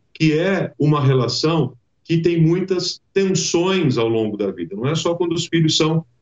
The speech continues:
crianças ou adolescentes, não. Muitas vezes, as tensões entre pais e filhos se estendem ao longo da vida toda, mas isso se evidencia de maneira muito clara na vida dos nossos filhos quando são crianças ou adolescentes,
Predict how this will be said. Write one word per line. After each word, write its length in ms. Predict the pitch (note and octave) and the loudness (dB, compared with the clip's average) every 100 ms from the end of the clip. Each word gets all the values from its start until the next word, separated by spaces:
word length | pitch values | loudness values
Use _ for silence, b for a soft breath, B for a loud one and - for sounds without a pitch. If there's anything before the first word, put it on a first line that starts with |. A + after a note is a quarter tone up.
| _ - | _ -2
crianças 760 | C#3+ B2 C#3 E3 E3 C3+ A#2+ | 0 2 2 0 0 -2 0
ou 120 | C3 | 0
adolescentes, 640 | B2+ B2 A#2 - A#2 A#2+ - | 0 0 -2 -4 -6 -8 -8
não. 100 | F#2+ | -6
Muitas 300 | A2+ C#3 C3+ | -2 0 0
vezes, 360 | D#3+ D#3+ - _ _ | 0 -2 -6 _ _
as 180 | C3+ C3+ | -4 -2
tensões 640 | D#3 C#3 - C#3 D3 C#3+ | 0 0 0 -2 0 0
entre 260 | B2+ B2+ B2 | 0 0 -4
pais 400 | - A#2+ A#2+ G#2+ | -4 -2 -2 -4
e 80 | G#2+ _ | -8 _
filhos 360 | C#3 E3 C3+ - | 0 2 0 0
se 80 | C#3 | 0
estendem 580 | - C3+ C#3+ D#3 D3+ - _ | 0 0 0 0 -2 -8 _
ao 160 | D#3 F3 | -2 0
longo 320 | D3+ D3 D3+ | 0 0 0
da 140 | F3+ | -2
vida 280 | E3+ F3 G3 | -2 -2 -4
toda, 340 | F#3+ F3+ E3+ A2+ | -2 -2 0 0
mas 260 | A2+ A2+ | 0 0
isso 200 | F#3+ F#3+ | -2 -2
se 120 | - | -2
evidencia 840 | D3+ C3+ B2+ G#2+ - F3+ E3 G#2 - _ _ - | -2 0 -2 -2 -4 0 0 0 -6 _ _ 0
de 80 | |
maneira 340 | C3 C#3 C#3+ C#3+ | 2 2 2 2
muito 240 | F#3+ - | 0 0
clara 480 | - B2+ C3 D3+ C#3 | -2 -2 0 -2 -2
na 120 | C3 | -2
vida 260 | B2+ D#3+ E3 | -2 -2 -4
dos 120 | D#3 | -6
nossos 380 | D#3 D3 B2+ - | -6 -6 -10 -6
filhos 260 | D#3 D#3 | -2 -2
quando 240 | D3+ D#3 C3 | -2 -2 -2
são 380 | - D#3 D#3+ - _ - | -2 0 -2 -6 _ -8
crianças 600 | E3+ D#3+ E3 G3+ G3 D3+ | -2 0 0 -2 -4 -2
ou 100 | C#3+ | -2
adolescentes, 760 | B2+ A2+ G#2 G2 F2 - - | -2 -4 -6 -10 -16 -18 -20